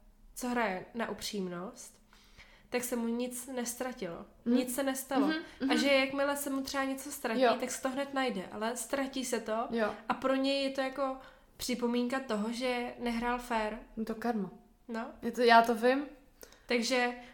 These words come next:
Speaker 1: opravdu hrajte fair.
Speaker 2: Buďte upřímný. A hlavně,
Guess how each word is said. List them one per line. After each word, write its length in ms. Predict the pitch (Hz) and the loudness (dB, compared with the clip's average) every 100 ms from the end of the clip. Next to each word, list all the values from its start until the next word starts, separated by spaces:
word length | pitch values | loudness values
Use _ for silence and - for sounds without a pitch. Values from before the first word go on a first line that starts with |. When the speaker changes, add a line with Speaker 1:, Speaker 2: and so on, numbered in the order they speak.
| - | -6
Speaker 1:
opravdu 400 | 254 277 269 262 | 0 2 2 2
hrajte 340 | 269 247 247 | 2 0 -2
fair. 420 | 262 226 190 185 214 - - - - | -4 0 0 0 -6 -12 -20 -10 -2
Speaker 2:
Buďte 260 | 214 - | -2 0
upřímný. 440 | - - 220 208 - | -4 -2 0 2 4
A 40 | |
hlavně, 460 | 226 254 226 196 | 8 8 8 4